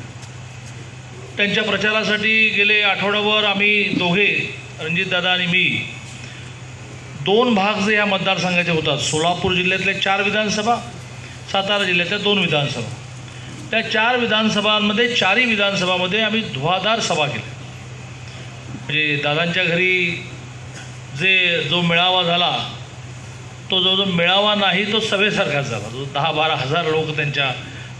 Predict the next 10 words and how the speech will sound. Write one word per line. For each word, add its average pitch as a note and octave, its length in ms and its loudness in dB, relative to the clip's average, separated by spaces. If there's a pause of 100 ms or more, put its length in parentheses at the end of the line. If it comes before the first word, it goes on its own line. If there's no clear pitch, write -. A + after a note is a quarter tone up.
(100)
अ, C3 140 -4
घराच्या D3 420 0
आवारामध्ये C3+ 460 0
होते. - 240 -10 (1900)
पंढरपूरला A3+ 600 4
जसा G3+ 160 0
तीन G3+ 220 0
चार F#3 160 2
हजाराचा E3 320 0
झाला. A#2 260 -4